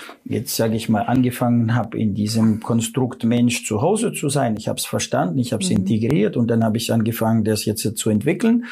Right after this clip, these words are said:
Speaker 1: zu entfalten in mir drin. Ja, und irgendwann kriegst du dann auch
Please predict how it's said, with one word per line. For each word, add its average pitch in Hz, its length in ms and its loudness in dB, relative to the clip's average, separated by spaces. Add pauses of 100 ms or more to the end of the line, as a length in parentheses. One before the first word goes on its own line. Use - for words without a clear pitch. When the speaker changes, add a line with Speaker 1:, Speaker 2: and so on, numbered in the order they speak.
(120)
Speaker 1:
zu - 120 -4
entfalten 139 520 -2
in 123 140 6
mir 156 180 4
drin. 226 380 0 (400)
Ja, 139 160 2
und 127 360 0
irgendwann 143 460 2
kriegst 135 320 -4
du 131 60 0
dann 117 200 0
auch 107 340 -6